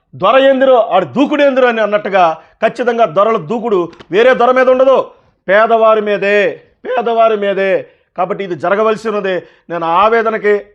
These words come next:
ఆ ఆవేశానికి మీరందరూ అర్థం చేసుకుంటారని నేను మనస్ఫూర్తి, అన్ని జిల్లాలో నేను ప్ర-, అన్ని జిల్లాలో మీటింగ్లకు వెళ్తుంటే వందల వేల మందిలో అటెండ్ అవుతారు నా మీటింగ్స్కి,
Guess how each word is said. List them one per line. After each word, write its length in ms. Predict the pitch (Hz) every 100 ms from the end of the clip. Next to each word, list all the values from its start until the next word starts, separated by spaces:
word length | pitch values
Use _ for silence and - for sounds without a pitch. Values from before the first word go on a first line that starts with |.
| -
ఆ 40 | 156 165 160 165
ఆవేశానికి 680 | 254 285 285 247 190 202 147 _ -
మీరందరూ 260 | 180 190
అర్థం 220 | 185 208 208
చేసుకుంటారని 720 | 208 - 202 196 202 269 233 _ _
నేను 80 | 165
మనస్ఫూర్తి, 460 | 165 196 196 202 175
అన్ని 180 | 196 220
జిల్లాలో 400 | 151 214 269 277
నేను 140 | 240
ప్ర-, 260 | 220 214 175 - -
అన్ని 180 | 220 247
జిల్లాలో 340 | 240 240 226
మీటింగ్లకు 360 | 214 214 214 202
వెళ్తుంటే 280 | 226 190
వందల 280 | 185 202 208
వేల 160 | 202 202
మందిలో 240 | 202 190
అటెండ్ 220 | 185 190
అవుతారు 240 | 180 170 147
నా 80 | 160
మీటింగ్స్కి, 460 | 165 170 147 -